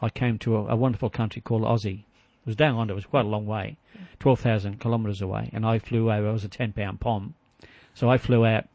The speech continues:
Speaker 1: uh, from United Kingdom to Aussie, and it was the best thing I ever did because I was,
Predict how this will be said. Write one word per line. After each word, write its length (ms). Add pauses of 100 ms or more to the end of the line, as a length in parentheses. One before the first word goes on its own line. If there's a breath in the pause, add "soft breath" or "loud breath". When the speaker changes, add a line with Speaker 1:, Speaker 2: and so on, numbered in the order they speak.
(100)
Speaker 1:
uh, 280
from 480 (100)
United 480
Kingdom 420
to 380 (500 soft breath)
Aussie, 500
and 460 (240)
it 100
was 120
the 80
best 260
thing 160
I 120
ever 120
did 180
because 280
I 80
was, 200